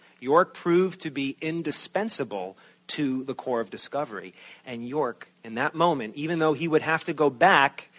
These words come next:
into an America that hadn't yet abolished slavery after the expedition, in that moment, York had equal share of the decision and voted.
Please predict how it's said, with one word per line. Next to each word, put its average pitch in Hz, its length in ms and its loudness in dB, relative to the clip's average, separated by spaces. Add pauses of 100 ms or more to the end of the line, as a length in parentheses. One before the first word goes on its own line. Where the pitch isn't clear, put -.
(260)
into 156 460 0
an 143 160 -4
America 143 680 2
that 131 120 0
hadn't 143 360 -2
yet 139 160 2
abolished 127 420 0
slavery 131 560 0
after 127 260 2
the 127 140 0
expedition, 127 680 -4
in 135 140 -6
that 135 180 -2
moment, 139 440 -2
York 131 460 -2
had 117 260 -6
equal 127 280 -12
share 113 220 -8
of 107 100 -12
the 107 60 -12
decision 104 580 -10
and 104 180 -16
voted. 101 360 -10